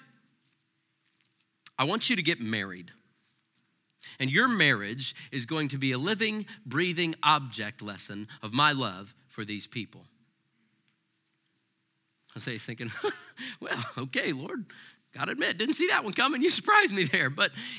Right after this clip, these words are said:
you know, you know, the more I think about it, that's not such a bad idea. I've been thinking for a while now, I probably ought to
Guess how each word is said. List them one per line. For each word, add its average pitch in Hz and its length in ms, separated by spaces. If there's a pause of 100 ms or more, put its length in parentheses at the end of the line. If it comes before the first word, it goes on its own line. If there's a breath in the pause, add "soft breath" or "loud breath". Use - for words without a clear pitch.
you 180 80
know, 226 320
you 202 100
know, 339 140
the 330 80
more 294 140
I 247 100
think - 180
about 240 220
it, - 40
that's 349 200
not 339 160
such 277 160
a 190 40
bad 175 220
idea. 180 300
I've 349 100
been 151 140
thinking 151 280
for 147 120
a 135 60
while 143 280
now, 190 240
I 254 60
probably 123 340
ought 127 100
to 113 120